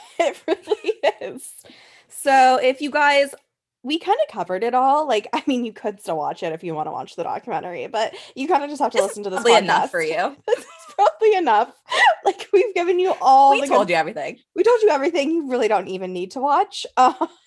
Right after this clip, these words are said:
Speaker 1: but really, we gave you all the highlights of what the documentary had to offer. Um,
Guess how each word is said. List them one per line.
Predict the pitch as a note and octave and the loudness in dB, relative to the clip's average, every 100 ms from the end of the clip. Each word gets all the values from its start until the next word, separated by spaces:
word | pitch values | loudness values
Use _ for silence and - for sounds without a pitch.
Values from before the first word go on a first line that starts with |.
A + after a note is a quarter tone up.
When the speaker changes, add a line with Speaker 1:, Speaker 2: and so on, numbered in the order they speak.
| _ F4 - A4 - - - G5+ A5+ G#4 - | _ -4 -2 -8 -8 -20 -10 -4 -2 -2 2
Speaker 1:
but | C4 - - | 4 4 -2
really, | A3 F#3+ G3 | -4 -2 -2
we | G#3 G3 | -4 -6
gave | F#3 F3 | -6 -4
you | F#3+ F#3 | -4 -4
all | - F#3+ G3 | -2 -2 0
the | F#3 | 0
highlights | F3+ E3+ F3+ A3 - | 0 -2 -4 -6 -6
of | F#3 E3 F3 _ | -4 -4 -8 _
what | F#3 F3 | -8 -8
the | E3+ | -4
documentary | E3 E3 F3 E3+ E3+ F3 | -4 -2 -6 -8 -8 -6
had | E3 E3+ | -6 -6
to | |
offer. | D#3 D#3+ F#3+ G3+ A3 - | -4 -4 -6 -6 -6 -4
Um, | F3+ F3 F3+ | -2 -4 -6